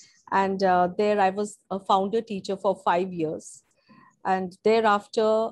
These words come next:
I joined, uh, Vibgyor Group of Schools as an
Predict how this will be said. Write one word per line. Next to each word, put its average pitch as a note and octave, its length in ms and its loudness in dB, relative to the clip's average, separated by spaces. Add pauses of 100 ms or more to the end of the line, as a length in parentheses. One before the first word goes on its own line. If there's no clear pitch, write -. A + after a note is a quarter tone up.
I F#3 200 2
joined, F#3+ 580 -4
uh, E3 200 -4
Vibgyor G3 600 -2
Group F#3 240 -2
of F3+ 140 -2
Schools G3 640 -8
as F3+ 240 -2
an F3+ 240 -6